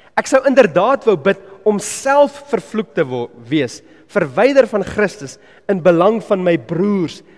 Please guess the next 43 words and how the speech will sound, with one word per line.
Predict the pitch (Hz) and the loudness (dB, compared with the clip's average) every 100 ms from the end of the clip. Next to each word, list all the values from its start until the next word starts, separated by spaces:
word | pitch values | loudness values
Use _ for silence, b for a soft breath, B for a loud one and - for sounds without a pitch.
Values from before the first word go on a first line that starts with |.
| b - | b -10
my | 147 | -10
volksgenote | - - 277 294 - - 202 190 190 | -8 -4 -2 -2 -6 -6 -2 -2 -2
na | 165 147 | -2 -2
die | 143 | -2
liggaam." | 131 139 143 101 62 _ _ _ _ _ _ _ - | -6 -8 -10 -20 -20 _ _ _ _ _ _ _ -10
In | 165 | -2
hoofstuk | 180 - 214 - | -2 0 -4 -2
tien | 254 247 | 0 0
sê | - 196 156 | 0 0 0
hy | |
dan, | 135 113 107 B B - | 0 -4 -8 B B -4
"Broers, | 175 220 233 196 | 0 0 0 -2
my | 185 | -2
hartswens | 117 135 208 - 190 185 180 | 0 0 0 -2 -2 -2 -2
en | 160 | -8
my | 156 | -6
gebed | 175 - 175 180 - - - - | -8 -4 -2 -2 -4 -20 -18 -6
tot | 170 170 | -6 -4
God | 220 226 220 | 2 2 0
vir | 190 | -6
my | 165 | -4
volk | 156 - - 311 240 - B B B | -6 -14 -4 -2 -2 -4 B B B
is | 170 | -6
dat | 175 180 | -4 -4
hulle | 127 180 220 | 0 0 0
verlos | - 202 143 139 175 240 - - | -2 -4 -4 -6 0 0 0 -10
mag | 135 117 | -12 -12
word." | 113 104 - _ _ b b b | -14 -16 -16 _ _ b b b
As | - 226 | 0 2
hulle | 262 285 | 4 2
klaar | - 311 330 | 2 4 4
gered | - 220 262 - | 4 0 0 -2
was, | 147 123 - B B | -6 -8 -12 B B
sou | - | 0
dit | 247 | 2
nie | 269 | 0
nodig | 202 214 311 - | 0 2 0 2
wees | 233 - | 0 0
vir | 196 | -6
Paulus | 226 220 196 | -2 -2 -2
om | 170 | -6
te | |
sê, | 196 202 185 | -4 -2 -2